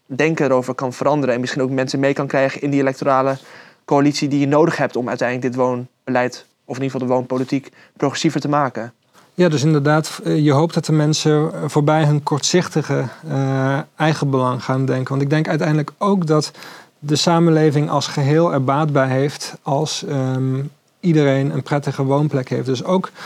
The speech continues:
Speaker 2: als jij een koopwoning hebt in Amsterdam, heb je op dit moment heel veel overwaarde. Want die koopwoning is gigantisch in waarde gestegen. Dus in dat opzicht ben jij de winnaar. Je hebt een paar ton bijgeschreven, terwijl je er niks voor hebt gedaan.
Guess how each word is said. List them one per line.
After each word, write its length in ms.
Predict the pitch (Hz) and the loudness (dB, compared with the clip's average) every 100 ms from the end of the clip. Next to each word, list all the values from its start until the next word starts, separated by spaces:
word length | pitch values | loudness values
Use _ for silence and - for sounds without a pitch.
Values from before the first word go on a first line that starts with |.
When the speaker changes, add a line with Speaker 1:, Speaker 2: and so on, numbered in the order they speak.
| - | -10
Speaker 2:
als 160 | - - | -4 0
jij 100 | 202 | 2
een 80 | 185 | 2
koopwoning 540 | 196 202 170 147 143 | 2 2 2 2 0
hebt 260 | 135 143 - | -2 -4 -2
in 120 | 151 | 0
Amsterdam, 580 | 147 143 151 160 147 135 - _ _ _ | 0 0 2 2 2 -2 -8 _ _ _
heb 160 | - 139 | -4 0
je 60 | |
op 60 | 147 | 2
dit 120 | 165 | 2
moment 220 | 156 147 | 2 2
heel 140 | 139 160 | 4 4
veel 220 | 151 - | 4 0
overwaarde. 640 | - 147 123 117 113 117 120 | 0 0 2 0 0 0 0
Want 300 | 127 135 - | 2 0 0
die 200 | 139 135 | 0 0
koopwoning 520 | 151 147 147 143 143 | 2 0 2 2 2
is 100 | 143 | 0
gigantisch 480 | - 160 180 170 151 | 0 0 2 0 0
in 100 | 151 | 0
waarde 300 | 135 131 131 | 2 0 -2
gestegen. 720 | 135 - 135 131 131 147 139 | -4 -2 -2 -2 -4 -8 -4
Dus 160 | 131 135 | -2 0
in 100 | 139 | 2
dat 160 | 165 | 2
opzicht 420 | 190 - 160 151 | 2 2 2 2
ben 220 | 143 143 147 | 2 2 4
jij 140 | 143 | 2
de 80 | 135 | 2
winnaar. 440 | 135 139 120 123 - | 2 2 -2 -8 -6
Je 60 | 135 | -2
hebt 120 | 131 | 0
een 100 | 135 | 0
paar 220 | 143 135 | 2 0
ton 320 | - 143 131 98 _ _ _ | 2 0 0 -6 _ _ _
bijgeschreven, 880 | 120 139 143 143 - 131 131 131 165 - | -2 0 2 0 -2 0 0 -2 -4 -2
terwijl 220 | 139 139 | 0 2
je 60 | |
er 60 | 143 | 2
niks 120 | 151 | 0
voor 100 | - | 0
hebt 140 | 139 - | -2 -2
gedaan. 360 | 131 139 131 | -2 -2 -2